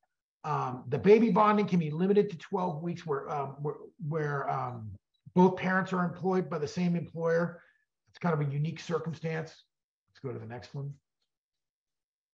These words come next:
Serious health condition is gonna be something that includes inpatient care in a hospital or other type of medical facility, um, or continuing treatment by a healthcare provider.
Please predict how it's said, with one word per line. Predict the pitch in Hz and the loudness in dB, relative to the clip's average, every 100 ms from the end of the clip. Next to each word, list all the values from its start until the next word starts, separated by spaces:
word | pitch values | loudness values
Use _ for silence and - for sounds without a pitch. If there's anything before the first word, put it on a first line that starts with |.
| _ _ _ _ _ _ _ _ _ _ _ _ _ _ _ _ _ | _ _ _ _ _ _ _ _ _ _ _ _ _ _ _ _ _
Serious | - 233 262 - | 4 6 6 6
health | 220 233 | 6 6
condition | 233 220 208 214 202 | 4 2 2 0 -4
is | 180 139 | -6 -2
gonna | 180 170 | 0 0
be | 175 | -2
something | 196 185 202 | -4 -2 -2
that | 185 | -2
includes | 175 - 180 170 | -4 2 2 2
inpatient | - 185 208 170 208 202 - | -4 -4 -2 2 2 0 -6
care | 180 185 185 139 | -4 -2 -2 -4
in | |
a | 160 | -8
hospital | 147 165 180 196 180 | -2 -2 -2 -2 -2
or | 147 131 | -2 -4
other | 165 165 | -4 -6
type | - 165 139 | -6 -8 -8
of | 107 | -8
medical | 151 180 185 | -4 -4 -6
facility, | 175 180 190 185 190 202 202 - - _ _ _ _ _ _ | -8 -8 -4 2 2 2 -2 -14 -20 _ _ _ _ _ _
um, | 160 160 151 - | -2 0 0 4
or | 226 240 214 - | 8 8 6 2
continuing | 196 - 214 220 202 | -4 -4 -4 -2 -4
treatment | - - 202 175 147 | -6 -6 -6 -6 -8
by | 160 | -6
a | 156 | -4
healthcare | 156 156 - 123 | -4 -6 -4 -6
provider. | 107 107 | -8 -12